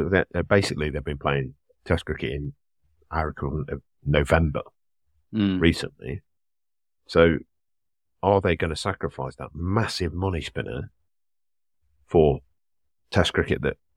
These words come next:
Speaker 1: I mean, how many grounds were anywhere near sold out?
Speaker 2: Yeah.
Speaker 1: Next to none.
Speaker 2: Exactly.
Speaker 1: I think there was one day when England, it looked like it was gonna be competitive and England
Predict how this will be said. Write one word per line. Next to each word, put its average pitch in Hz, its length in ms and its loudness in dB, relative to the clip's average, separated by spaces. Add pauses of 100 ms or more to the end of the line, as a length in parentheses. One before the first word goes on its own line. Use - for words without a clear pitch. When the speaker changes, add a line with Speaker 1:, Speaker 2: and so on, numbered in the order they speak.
(540)
Speaker 1:
I 95 60 -4
mean, 73 400 -4
how 90 180 0
many 101 160 0
grounds 101 400 0
were 98 120 0 (1600)
anywhere 95 280 2
near 110 160 2
sold 98 280 2
out? 113 260 0 (720)
Speaker 2:
Yeah. 85 300 -10 (360)
Speaker 1:
Next 101 220 -2
to 101 80 -2
none. 101 200 4
Speaker 2:
Exactly. - 240 -12 (120)
Speaker 1:
I - 60 -12
think 87 160 -4
there 76 80 -6
was 80 160 -6
one 92 240 0
day 80 200 4
when 73 200 2
England, 78 480 0
it 80 120 -8
looked 67 160 -4
like 71 220 -2
it - 60 -6
was - 100 -12
gonna 73 140 -4
be 71 100 -4
competitive 69 560 -4
and 73 160 -4
England 69 380 -4